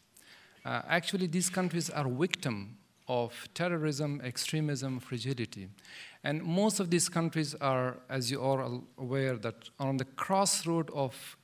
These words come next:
some important geopolitical, you know, uh, positions where some of these problems, like, you know, colonization, foreign aggression, and then civil war, uh, and then the resultant problems of, you know, like, extremism, which, um,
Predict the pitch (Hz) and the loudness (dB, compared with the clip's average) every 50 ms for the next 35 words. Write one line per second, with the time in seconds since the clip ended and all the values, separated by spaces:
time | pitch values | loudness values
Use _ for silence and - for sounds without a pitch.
0 | _ _ _ - - 151 143 143 147 143 131 - - - 185 180 180 185 165 170 | _ _ _ 0 2 4 4 4 4 0 0 0 4 6 6 6 6 4 2 2
1 | 165 160 151 127 113 120 143 160 170 160 143 - 151 147 156 160 156 147 - - | 2 2 0 -2 -2 0 4 4 4 4 4 2 0 0 0 0 -2 -4 -6 -4
2 | 147 139 135 131 127 - - - - - _ _ - 143 135 131 123 120 117 - | -2 -2 -2 -2 -4 -8 -14 -20 -20 -20 _ _ -4 -2 0 0 0 -2 -4 -6
3 | - 127 120 113 110 - - - 135 131 165 214 196 - - 127 117 120 143 - | -6 -4 -4 -4 -6 -8 -6 -4 0 2 4 4 4 4 4 2 2 0 -2 -4
4 | - - - - - - - - - - _ 147 143 160 165 165 156 160 - - | -6 -10 -12 -18 -20 -20 -20 -20 -20 -16 _ 4 6 6 8 6 6 2 2 2
5 | 220 233 247 233 185 202 202 - - - - 170 165 160 147 147 131 120 117 117 | 4 4 2 4 4 4 2 2 2 4 6 6 6 6 6 2 0 0 0 0
6 | 113 120 127 131 127 123 127 123 - - 151 143 131 123 120 - - 160 170 180 | -2 0 2 4 4 4 4 2 0 0 2 2 2 0 0 4 6 8 8 8
7 | 175 175 165 160 147 143 156 151 135 - - 143 135 127 117 - - 147 156 151 | 8 8 6 6 4 4 2 2 2 2 0 0 0 -2 -2 0 2 2 4 4
8 | 151 151 147 127 - 127 143 139 139 131 - - 131 123 120 110 113 120 120 127 | 4 2 0 0 0 0 0 2 2 0 0 -2 -2 -2 -2 -4 -4 -4 -4 -4
9 | 123 113 - - - 175 170 160 143 143 143 139 139 139 135 127 123 120 - - | -2 -2 -2 -2 -2 -2 -2 0 -2 0 0 0 0 0 0 -2 -4 -8 -12 -20
10 | - - - - - - _ _ _ - 143 135 131 131 - 170 170 165 185 170 | -20 -20 -20 -20 -20 -20 _ _ _ -8 -4 -2 -2 2 4 4 8 8 8 8
11 | 156 156 143 147 135 156 165 151 160 156 135 - - - 135 131 127 123 123 120 | 8 8 6 6 6 6 6 6 4 2 0 0 0 0 0 2 2 0 -2 -4
12 | 113 113 110 117 107 - - - - 127 123 123 110 104 101 98 98 - - - | -4 -4 -4 -6 -6 -6 -8 -8 -6 -6 -4 -4 -4 -4 -4 -4 -6 -10 -16 -20
13 | _ - 143 135 - - - - 160 160 156 151 127 143 147 135 135 123 127 123 | _ -10 -4 -2 0 2 4 6 6 6 6 6 4 4 4 4 2 2 0 2
14 | - - - - - - - 135 123 117 110 104 | 2 2 2 2 2 -2 -4 -4 -2 -2 -4 -6